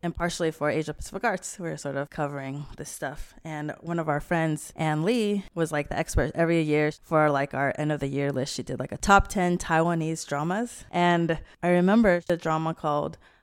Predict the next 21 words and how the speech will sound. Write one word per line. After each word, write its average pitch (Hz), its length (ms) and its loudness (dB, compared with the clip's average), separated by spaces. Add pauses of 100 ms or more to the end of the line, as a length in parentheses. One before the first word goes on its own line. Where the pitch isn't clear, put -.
Volleyball 160 480 4
Lover 113 440 -4
from 139 300 -6
two 151 200 -8
thousand 139 480 -10
ten. 135 500 -8
And 196 120 4
I 220 60 10
remember 226 280 12 (120)
<laughs> - 80 -
watching 202 480 0
it 180 140 4
with 175 200 0
Alex. 151 500 0 (100)
I 180 40 -4
remember, 208 440 6
um, 151 280 2 (360)
showing 190 360 8
him 196 160 6
the 160 80 2
trailer 214 600 0